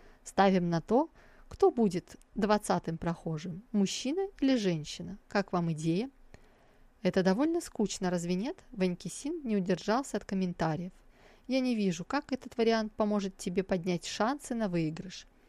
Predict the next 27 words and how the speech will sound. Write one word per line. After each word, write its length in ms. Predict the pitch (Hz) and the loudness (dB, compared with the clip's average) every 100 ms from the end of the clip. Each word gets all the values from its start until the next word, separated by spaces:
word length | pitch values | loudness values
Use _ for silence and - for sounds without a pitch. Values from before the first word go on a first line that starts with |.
| - _ - | -20 _ -20
"Совершенно 520 | - 185 185 - 214 214 | -8 -2 -2 -2 -2 -2
неважно, 560 | 233 320 392 190 180 | -2 0 0 0 -2
во 80 | 175 | -2
что 240 | - 196 | 0 0
играть 420 | 180 180 214 294 190 | 2 2 0 0 -2
и 20 | |
на 100 | 175 | -6
что 200 | - 190 | -4 -4
ставить", 520 | - - 294 190 160 | -2 2 2 2 -2
спокойно 520 | - 185 - 180 165 | -6 -6 -2 -2 -2
возразил 460 | 160 160 165 160 165 | -4 -4 -4 -4 -6
Скорпион. 640 | - 170 - 165 156 151 - - - - | -6 -8 -4 -2 -2 -4 -12 -20 -20 -14
"Для 180 | 180 180 | 0 2
меня 360 | 185 180 220 320 - 190 | 2 0 -2 -4 -10 -2
важен 340 | 185 180 180 | -2 -2 -6
сам 300 | - 180 170 | -8 -8 -8
факт 380 | - 170 - - | -8 -10 -8 -6
игры". 360 | 190 285 220 160 _ - - - _ - - - - - - - | -4 -4 -4 -8 _ -14 -12 -14 _ -20 -20 -20 -20 -20 -20 0
"Азарт. 640 | 294 277 220 160 - - - _ - - _ | 2 4 4 4 -2 -16 -20 _ -20 -20 _
Точно 320 | 202 196 202 | 0 2 0
так 280 | 180 302 302 | 2 2 0
же, 80 | - | -2
как 240 | 202 - | -2 0
люди 220 | 226 233 | 2 2
едят, 500 | 185 185 165 185 262 | 2 2 4 4 4
когда 320 | - 233 220 220 | 0 0 2 2
голодны, 800 | 208 214 196 175 170 175 170 | 4 4 4 0 -2 -2 -4